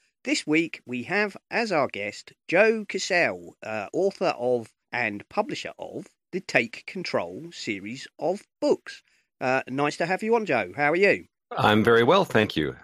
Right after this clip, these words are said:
Speaker 2: Uh, thanks for inviting me on.
Speaker 1: No problem. No problem at all. Um,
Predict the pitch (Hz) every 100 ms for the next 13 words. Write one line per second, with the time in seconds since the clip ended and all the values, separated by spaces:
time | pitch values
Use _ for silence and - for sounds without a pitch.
0 | - 80 - 85 - 101 95 104 107 101
1 | 98 82 64 - _ 113 120 151 220 226
2 | 101 87 _ 101 113 - 127 139 156 -
3 | 233 110 - - _ _ - 190 202 190